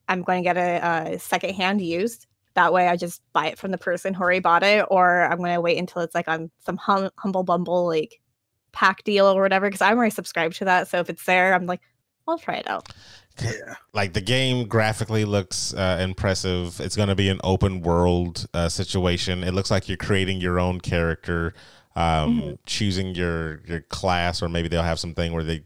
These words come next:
Speaker 2: it, you know, it chooses it for you, because each of the characters that I saw on there had different color schemes on themselves.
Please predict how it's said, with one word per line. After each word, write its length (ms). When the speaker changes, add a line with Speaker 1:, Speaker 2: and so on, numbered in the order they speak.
Speaker 2:
it, 200
you 140
know, 120
it 80
chooses 260
it 100
for 160
you, 160
because 280
each 160
of 60
the 60
characters 380
that 100
I 80
saw 260
on 80
there 140
had 240
different 320
color 280
schemes 440
on 140
themselves. 580